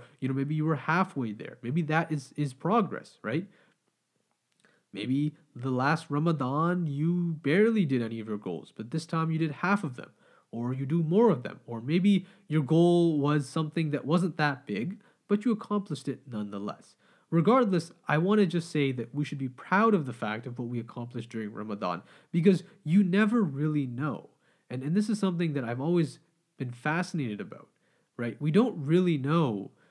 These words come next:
what good deeds are, you know, being counted for us, right? Just like we don't know what bad deeds are being counted for us. But whenever we do something good, like, we don't really know, like, what's the quantity of a good deed, right?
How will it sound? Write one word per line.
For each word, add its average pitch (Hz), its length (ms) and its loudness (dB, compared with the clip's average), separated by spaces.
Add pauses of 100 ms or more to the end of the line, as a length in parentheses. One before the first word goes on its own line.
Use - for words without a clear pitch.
(160)
what 139 520 -2
good 131 320 0
deeds 139 500 -2
are, 117 280 -4
you 127 100 -6
know, 123 100 -4
being 123 300 -2
counted 170 420 0
for - 240 -12
us, - 220 -20 (180)
right? 127 160 -4
Just 165 160 -4
like 175 160 4
we 165 80 4
don't 160 140 4
know 143 80 0
what 117 200 -2
bad 185 300 2
deeds 117 240 -6
are 101 80 -6
being 101 180 -10
counted 95 300 -10
for - 160 -10
us. 73 160 -8 (340)
But 147 100 0
whenever 196 280 4
we 214 160 6
do 165 140 2
something 147 400 -4
good, 160 200 2
like, 120 160 -4 (340)
we 151 120 0
don't 202 180 4
really 185 220 4
know, 135 480 0
like, 110 180 -6
what's 170 160 0
the - 80 0
quantity 160 540 0
of 123 140 -2
a 123 40 -4
good 120 300 -2
deed, 180 380 0
right? 123 240 -4